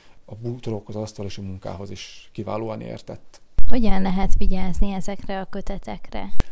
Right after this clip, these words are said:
Speaker 1: Hát ez egy külön részét képezi a munkáknak, hogy az állományra, a könyvek értékére vigyázzunk.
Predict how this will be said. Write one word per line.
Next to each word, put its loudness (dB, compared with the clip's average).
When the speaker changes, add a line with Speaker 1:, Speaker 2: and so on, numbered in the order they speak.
Speaker 1:
Hát -16
ez -12
egy -12
külön -6
részét -10
képezi -14
a -8
munkáknak, -12
hogy -12
az -10
állományra, -10
a -14
könyvek -14
értékére -14
vigyázzunk. -10